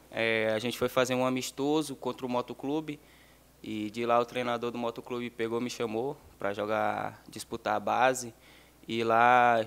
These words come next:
eu fiz base, já comecei a engrenar no profissional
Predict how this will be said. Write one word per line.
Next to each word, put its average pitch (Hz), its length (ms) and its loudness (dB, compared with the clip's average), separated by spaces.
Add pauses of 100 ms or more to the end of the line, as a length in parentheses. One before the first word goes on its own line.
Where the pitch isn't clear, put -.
(100)
eu 113 120 -8
fiz 117 580 -2
base, 123 460 6
já 117 420 2
comecei 120 340 -4
a 120 120 4
engrenar 117 360 -2
no 113 160 -4
profissional 120 800 -8